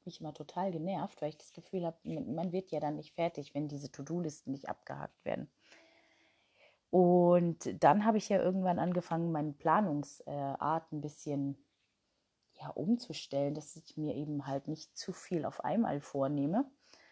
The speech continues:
Ähm, und plane ja jetzt auch immer Zeit für Unvorhergesehenes ein und, äh, lass mir Luft jeden Tag, dass nicht zu viel ist und, naja,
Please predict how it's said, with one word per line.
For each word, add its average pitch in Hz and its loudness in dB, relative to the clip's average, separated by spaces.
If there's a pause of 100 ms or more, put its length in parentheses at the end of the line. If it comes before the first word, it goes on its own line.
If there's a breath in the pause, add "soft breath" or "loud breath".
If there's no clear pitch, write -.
(460 soft breath)
Ähm, 160 -2 (140)
und 254 6
plane 190 2
ja 185 2
jetzt 175 0
auch - -10
immer 190 0
Zeit 180 0
für - -4
Unvorhergesehenes 139 -4
ein 135 -8
und, 139 -12 (640 loud breath)
äh, 143 -2
lass 156 0
mir 165 4
Luft 185 2
jeden 139 -2
Tag, 139 0
dass 139 -10
nicht 151 -8
zu - -12
viel 190 0
ist 156 4
und, - -8 (800 soft breath)
naja, 170 10